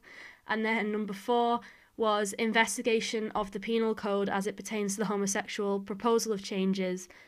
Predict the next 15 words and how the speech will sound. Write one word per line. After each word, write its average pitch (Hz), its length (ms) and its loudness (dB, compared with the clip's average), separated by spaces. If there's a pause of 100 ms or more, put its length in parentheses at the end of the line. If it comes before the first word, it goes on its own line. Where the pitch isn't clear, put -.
(100)
and 196 140 -4
promotion 208 480 -2
of 196 120 -2
these 196 200 -4
changes 196 460 0
through 202 180 2
the 190 80 -2
due 202 240 -4
process 196 480 -4
of 190 100 -8
law 190 240 0
in 190 140 -4
the 190 80 0
state 190 260 -4
legislatures. 190 800 -8